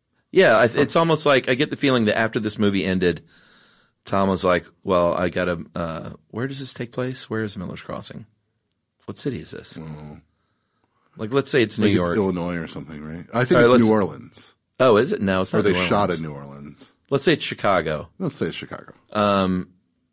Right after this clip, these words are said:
Speaker 1: I'm just, you know, not saying it's Chicago, but let's say it's Chicago. I get
Speaker 2: Uh-huh.
Speaker 1: the feeling that after this movie ends,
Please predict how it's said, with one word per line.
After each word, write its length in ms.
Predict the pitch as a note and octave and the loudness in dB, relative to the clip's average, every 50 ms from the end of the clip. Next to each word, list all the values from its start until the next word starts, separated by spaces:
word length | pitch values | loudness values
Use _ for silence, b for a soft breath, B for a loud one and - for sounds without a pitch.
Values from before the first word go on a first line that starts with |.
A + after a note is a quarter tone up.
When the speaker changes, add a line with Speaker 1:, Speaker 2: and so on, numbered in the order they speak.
| _ _ _ _ | _ _ _ _
Speaker 1:
I'm 120 | - F#2+ | -4 -2
just, 300 | F#2 F#2 E2+ - - - - | -2 -2 -4 -6 -10 -10 -8
you 120 | F2 E2 | -8 -6
know, 120 | D2 C2 D2 | -8 -8 -6
not 200 | F2 F#2+ G2 F#2 | -2 -2 -2 0
saying 180 | - - A2 F#2+ | 0 0 0 0
it's 120 | F2 E2 - | 0 -4 -4
Chicago, 320 | - - F2 E2 D#2+ E2 | -4 -2 -2 -2 -2 0
but 120 | D#2+ F2 G2+ | 0 0 0
let's 140 | A2+ G#2+ | 0 2
say 100 | - A#2+ | 2 2
it's 100 | G#2+ F#2 - | 2 2 -2
Chicago. 500 | G#2+ - G#2+ G2+ G2 F#2+ G2 G2 F#2+ F#2+ B B B | -4 0 0 2 2 4 2 2 0 -2 B B B
I 120 | B G#2+ G#2+ | B 0 0
get 60 | A#2 | 0
Speaker 2:
Uh-huh. 60 | G#2 - | 0 0
Speaker 1:
the 40 | |
feeling 300 | - - A#2 A2 G#2+ G2 | 0 2 4 4 4 2
that 120 | F#2 - - | 2 0 0
after 300 | G#2 G#2 G2+ - - G#2 | 0 -2 -2 -2 -2 0
this 240 | F#2 G2 F#2+ - - | 0 0 -2 -2 -4
movie 300 | F#2+ F2+ E2+ F2 E2 D2 | -4 -2 -2 -2 -4 -4
ends, 320 | E2+ E2 E2 E2 D#2 - | -4 -4 -4 -6 -8 -10